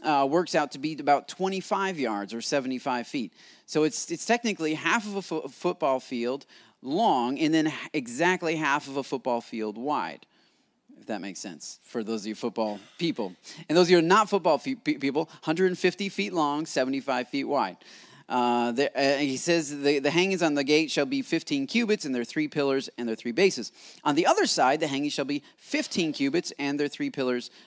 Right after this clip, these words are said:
uh, and three bases. Uh, the breadth of the court," oh, no, uh,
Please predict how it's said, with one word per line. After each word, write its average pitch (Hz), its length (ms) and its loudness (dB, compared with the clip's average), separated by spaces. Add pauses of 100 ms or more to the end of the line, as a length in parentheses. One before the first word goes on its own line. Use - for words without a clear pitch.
(120)
uh, 117 380 0
and 113 140 -4
three 131 180 -4
bases. 120 500 -4 (440)
Uh, 110 240 -2
the 104 120 -6
breadth 123 280 -2
of 113 80 -8
the 117 80 -4
court," 117 340 -2 (540)
oh, 139 160 6
no, 143 120 -2
uh, 139 140 0